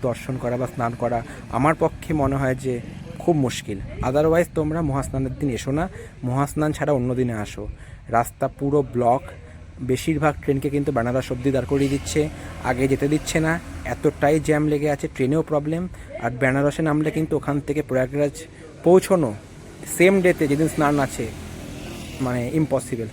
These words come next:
আমার যেটুকু এখন মনে হলো। তো দেখো, এরকম আপডেট আমি আরও দেবো। সাবস্ক্রাইব করে দাও,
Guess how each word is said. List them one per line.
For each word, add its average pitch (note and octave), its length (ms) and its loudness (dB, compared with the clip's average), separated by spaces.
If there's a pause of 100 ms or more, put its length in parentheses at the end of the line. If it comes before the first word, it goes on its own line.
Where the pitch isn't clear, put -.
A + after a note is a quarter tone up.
(140)
আমার C#3 180 2
যেটুকু C#3+ 260 2
এখন C3+ 160 0
মনে A#2 200 0
হলো। G#2+ 240 -6 (380)
তো C#3+ 80 -2
দেখো, C3+ 280 6
এরকম F3 280 4
আপডেট C3+ 320 -4
আমি D#3+ 120 0
আরও D#3 220 -2
দেবো। D3+ 260 -4 (400)
সাবস্ক্রাইব C#3 380 -2
করে B2+ 180 -4
দাও, D3+ 160 -6